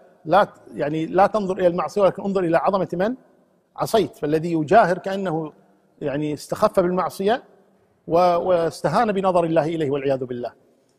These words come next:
فلذلك ال-، الأصل الإنسان يسر بالمعصية إذا ابتلي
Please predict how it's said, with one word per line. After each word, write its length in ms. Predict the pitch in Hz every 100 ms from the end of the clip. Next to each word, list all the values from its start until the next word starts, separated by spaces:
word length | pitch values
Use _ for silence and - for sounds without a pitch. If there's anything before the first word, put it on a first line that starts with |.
| -
فلذلك 500 | 139 139 190 170 -
ال-، 680 | 190 214 - 147 135 127 123 120 113 120 120
الأصل 300 | - 165 175
الإنسان 260 | 135 185
يسر 320 | 147 131 220
بالمعصية 440 | 185 151 165 - 160
إذا 100 | 147
ابتلي 360 | - 208 143